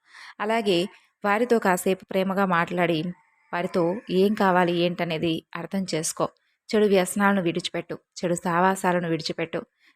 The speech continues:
నీ జీవితంలో ఎంతో మంచి మార్పు అనేది తీసుకొస్తాను. మంచి భవిష్యత్తు ఉంది నీకు. మంచి శుభవార్తలు వినేటటువంటి అవకాశాలు కూడా ఉన్నాయి. కాబట్టి ఇవన్నీ వదులుకొని ఏది అవసరమో, ఏది అవసర-, అనవసరం అనేది తెలుసుకొని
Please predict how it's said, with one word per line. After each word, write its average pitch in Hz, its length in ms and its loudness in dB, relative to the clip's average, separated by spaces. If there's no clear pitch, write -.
నీ 233 140 0
జీవితంలో 196 640 2
ఎంతో 196 340 2
మంచి 190 300 2
మార్పు 170 340 2
అనేది 160 220 -2
తీసుకొస్తాను. 156 680 -6
మంచి 170 280 -2
భవిష్యత్తు 175 500 0
ఉంది 170 140 -4
నీకు. 160 240 -4
మంచి 220 220 -2
శుభవార్తలు 214 560 2
వినేటటువంటి 185 520 0
అవకాశాలు 175 460 2
కూడా 165 200 2
ఉన్నాయి. 156 260 0
కాబట్టి 175 280 0
ఇవన్నీ 170 360 2
వదులుకొని 185 540 4
ఏది 240 280 4
అవసరమో, 196 500 0
ఏది 202 260 2
అవసర-, 196 460 -2
అనవసరం 196 460 0
అనేది 180 260 0
తెలుసుకొని 170 520 -2